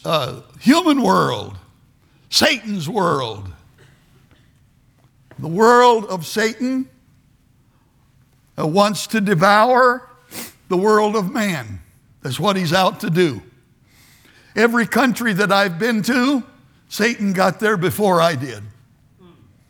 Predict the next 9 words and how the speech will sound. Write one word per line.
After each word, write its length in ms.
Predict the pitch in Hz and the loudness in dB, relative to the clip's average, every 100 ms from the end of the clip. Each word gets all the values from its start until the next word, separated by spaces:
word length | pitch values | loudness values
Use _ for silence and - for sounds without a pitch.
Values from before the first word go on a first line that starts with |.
| _ _ _ _ _ _ _ _ _ _ _ | _ _ _ _ _ _ _ _ _ _ _
And 100 | 196 | -4
every 400 | 190 233 226 240 | 2 2 2 -2
country 460 | - 233 233 233 240 | -2 -2 0 -2 -2
that 180 | 208 208 | 0 2
every 340 | 226 220 262 | 2 2 -2
missionary 680 | 320 277 - 240 196 202 175 | 0 -2 -2 -2 -2 -2 0
has 220 | 175 151 | 0 -2
gone 340 | 170 202 190 151 | 2 2 2 -2
to, 300 | 175 135 | -4 -4